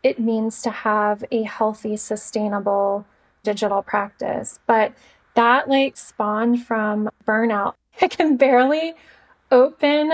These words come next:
my computer screen right now and actually, like, struggled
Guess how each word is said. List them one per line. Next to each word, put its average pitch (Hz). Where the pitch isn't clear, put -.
my 254
computer 240
screen 220
right 233
now 208
and 240
actually, 226
like, 226
struggled 220